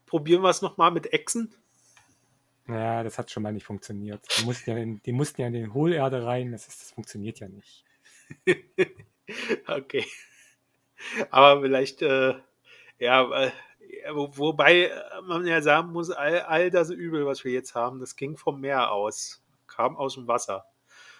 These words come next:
Speaker 1: Ähm, <laughs> vielleicht sind Quallen doch nicht die richtige Wahl.
Speaker 2: Ah, okay, ja.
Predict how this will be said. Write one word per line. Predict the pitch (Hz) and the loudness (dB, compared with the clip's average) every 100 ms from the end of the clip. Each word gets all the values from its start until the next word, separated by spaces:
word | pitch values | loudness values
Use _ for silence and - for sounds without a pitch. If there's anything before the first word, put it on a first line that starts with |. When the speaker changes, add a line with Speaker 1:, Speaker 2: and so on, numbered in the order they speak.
| _ _ - | _ _ -8
Speaker 1:
Ähm, | 120 123 123 - - - - - - | -6 -6 -10 -16 -18 -20 -20 -20 -20
<laughs> | - - _ _ - - - | -20 -20 _ _ -20 -20 -10
vielleicht | - 131 135 | 0 4 4
sind | - 151 | 2 -6
Quallen | - - 120 139 156 147 | -2 8 10 10 6 2
doch | 139 - | -2 -2
nicht | 127 - | -10 -6
die | 110 | -6
richtige | 98 - - 92 | -6 -10 -10 -8
Wahl. | 90 92 - - _ - _ _ _ - | -8 -10 -10 -18 _ -20 _ _ _ -10
Speaker 2:
Ah, | 127 127 135 | -6 -4 -6
okay, | 123 120 110 | -8 -12 -10
ja. | 107 113 | -12 -14